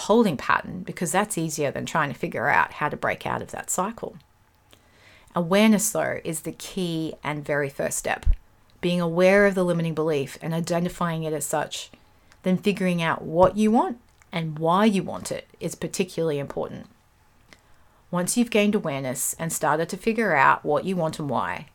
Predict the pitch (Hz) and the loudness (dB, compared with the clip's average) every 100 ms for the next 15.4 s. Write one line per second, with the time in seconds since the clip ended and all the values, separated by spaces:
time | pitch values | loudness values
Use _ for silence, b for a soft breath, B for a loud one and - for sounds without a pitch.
0 | _ - 165 175 165 185 220 233 - - | _ -8 -6 -2 -2 2 2 2 -2 -4
1 | 156 180 139 - 139 123 - 156 156 135 | -2 0 -2 -4 -10 -10 -14 -16 -10 -8
2 | 113 143 - - 85 50 - - - - | -8 -8 -8 -2 -2 -2 -6 -10 -10 -14
3 | - 170 156 151 - 165 135 87 - - | -8 -6 -4 -6 -8 -8 -6 -8 -4 0
4 | 156 165 160 120 - - b b b b | 0 -2 -6 -6 -6 -14 b b b b
5 | b - 190 190 208 185 196 208 226 226 | b -8 -6 0 0 2 4 6 6 6
6 | 185 151 110 110 - - - 175 180 208 | 6 4 4 -2 -8 -6 2 4 4 2
7 | 247 196 135 - - 156 107 - 131 165 | 2 2 2 0 -4 -4 -4 -4 -6 -4
8 | 185 220 127 131 - - - _ _ _ | 2 4 4 0 -6 -6 -12 _ _ _
9 | _ _ b b b - 196 233 254 294 | _ _ b b b 0 6 6 4 0
10 | 233 196 - 175 - 190 285 - 269 208 | 2 2 2 -4 -2 -2 -2 0 -2 2
11 | 185 185 196 196 185 160 - - - 165 | 2 4 2 0 0 0 -2 -8 -6 -4
12 | 170 165 170 294 - 147 113 - 139 85 | -2 2 4 2 2 -2 -4 -6 -6 -6
13 | - - - - - 180 185 - - 226 | -8 -8 -8 -10 -6 -2 0 0 2 2
14 | 190 - - - 165 165 139 190 - 165 | 2 -2 -8 -6 -4 -4 -2 0 0 -2
15 | 165 165 160 175 | -4 -2 -2 -4